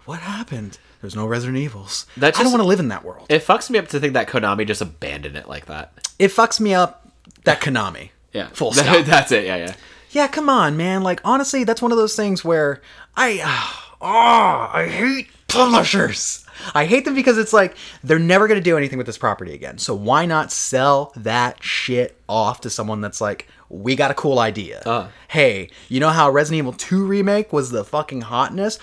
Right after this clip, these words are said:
Speaker 1: What if we revisited Silent Hill in the same way?" That would, that would do well. I think it would do well, man. It's not gonna, like, you know, be gangbusters, but I think it would do all right. Did they hear Konami just be like, "Pachinko's the only thing we're gonna do with this"?
Speaker 2: That, that
Speaker 1: That's
Speaker 2: really
Speaker 1: sad.
Speaker 2: fucks me up because, like,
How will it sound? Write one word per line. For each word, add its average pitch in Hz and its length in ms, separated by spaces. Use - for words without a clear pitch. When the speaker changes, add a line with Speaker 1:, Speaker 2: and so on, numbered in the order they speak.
Speaker 1:
What 117 500
if 247 120
we 277 120
revisited 277 560
Silent 185 340
Hill 226 160
in 160 60
the 123 80
same 160 280
way?" 165 400
That 107 500
would, 170 260
that 254 240
would 359 140
do 302 180
well. 185 420
I 156 120
think 311 200
it 311 80
would 233 120
do 185 160
well, 156 260
man. 107 260
It's 151 120
not - 120
gonna, 185 160
like, 151 240
you 165 60
know, 104 120
be 107 200
gangbusters, 139 800
but 294 100
I 294 60
think 359 180
it 311 100
would 120 120
do 90 160
all 76 160
right. 123 340
Did 156 100
they 180 80
hear 208 160
Konami 190 360
just 175 160
be 190 80
like, 165 200
"Pachinko's 95 560
the 78 120
only 67 200
thing 73 180
we're 64 100
gonna 78 120
do 69 160
with 71 120
this"? - 100
Speaker 2:
That, 147 320
that 143 220
Speaker 1:
That's - 20
Speaker 2:
really 120 500
Speaker 1:
sad. 120 380
Speaker 2:
fucks - 120
me 98 120
up 104 100
because, 131 180
like, 143 140